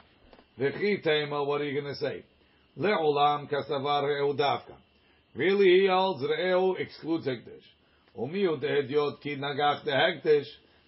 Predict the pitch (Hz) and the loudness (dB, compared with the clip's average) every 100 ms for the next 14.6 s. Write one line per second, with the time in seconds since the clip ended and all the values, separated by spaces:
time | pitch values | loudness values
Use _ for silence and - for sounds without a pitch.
0 | - 131 143 139 147 160 196 175 175 190 | -8 -6 -6 -6 -6 -2 -2 0 -2 0
1 | 156 180 185 180 147 147 - _ _ _ | 0 0 0 0 -2 -2 -10 _ _ _
2 | - 120 180 190 - 180 190 190 185 156 | -4 -2 0 -2 8 8 8 4 4 2
3 | 151 143 143 143 107 - _ _ _ - | 0 0 4 4 2 -10 _ _ _ -2
4 | 131 147 147 147 147 131 131 165 170 170 | 0 2 0 0 0 0 2 4 4 2
5 | 156 127 - - _ _ _ _ _ _ | -2 -8 -20 -20 _ _ _ _ _ _
6 | _ _ _ _ _ - 143 160 160 156 | _ _ _ _ _ -4 0 2 2 -2
7 | - _ _ _ _ _ _ _ _ _ | -20 _ _ _ _ _ _ _ _ _
8 | - 127 139 147 151 165 165 170 170 165 | -8 -6 -4 -2 2 2 2 0 -2 -2
9 | 165 139 165 127 135 143 160 185 156 147 | -2 0 2 2 0 0 0 0 2 2
10 | 151 123 _ _ _ 123 127 156 170 135 | 2 -4 _ _ _ -6 -2 0 -2 -2
11 | 143 143 139 160 180 165 165 151 135 143 | -2 -2 -2 -2 -2 -2 -2 -2 -2 -2
12 | - - - _ _ _ _ 110 143 196 | -4 -18 -20 _ _ _ _ -8 -2 0
13 | 170 143 147 147 127 151 147 139 151 147 | 2 2 2 2 0 -4 -2 -2 -2 0
14 | 151 147 147 135 147 | 0 2 2 2 0